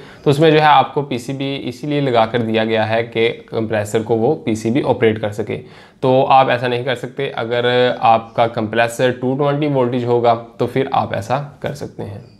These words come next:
तो ये था कि वीडियो, उम्मीद करता हूँ आपको पसंद आया होगा। अगर आपको वीडियो पसंद आई तो वीडियो को लाइक करें, चैनल पर न्यू है तो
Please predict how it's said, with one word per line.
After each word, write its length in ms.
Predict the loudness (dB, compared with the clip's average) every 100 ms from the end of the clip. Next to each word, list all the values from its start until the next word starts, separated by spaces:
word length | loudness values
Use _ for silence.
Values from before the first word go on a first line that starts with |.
| _
तो 60 | 4
ये 140 | 4
था 100 | 6
कि 80 | 4
वीडियो, 260 | 4 4 2
उम्मीद 160 | 2
करता 180 | 2 2
हूँ 60 | 4
आपको 140 | 2 0
पसंद 280 | 0 4
आया 120 | 6 6
होगा। 200 | 4 4
अगर 80 |
आपको 240 | 4 4 2
वीडियो 180 | -2 -2
पसंद 220 | 0 2
आई 120 | 2
तो 80 | 0
वीडियो 180 | 0 0
को 60 |
लाइक 260 | 2 2 2
करें, 180 | -2 0
चैनल 240 | 0 0
पर 80 | 0
न्यू 140 | 0
है 160 | 0 0
तो 120 | 0